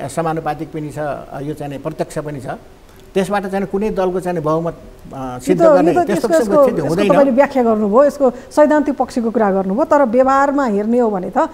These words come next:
Speaker 2: ठ्याक्कै विपरीत देखिन्छ क्या हाम्रो राष्ट्रिय राजनीतिमा। गठबन्धन किन बन्छ भन्दाखेरि खालि आफ्नो,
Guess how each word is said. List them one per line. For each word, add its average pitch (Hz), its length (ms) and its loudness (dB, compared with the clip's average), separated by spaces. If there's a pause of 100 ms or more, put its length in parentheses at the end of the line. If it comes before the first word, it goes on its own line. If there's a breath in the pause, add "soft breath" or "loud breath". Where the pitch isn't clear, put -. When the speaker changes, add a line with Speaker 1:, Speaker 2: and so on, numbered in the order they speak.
(240 loud breath)
Speaker 2:
ठ्याक्कै 359 460 -2
विपरीत 262 500 0
देखिन्छ 196 360 -4
क्या 269 160 -4
हाम्रो 226 220 0
राष्ट्रिय 202 320 -2
राजनीतिमा। 190 600 -2 (300 loud breath)
गठबन्धन 359 420 0
किन 349 240 0
बन्छ 285 280 0
भन्दाखेरि 240 640 -2 (280 loud breath)
खालि 269 300 -2
आफ्नो, 262 520 -4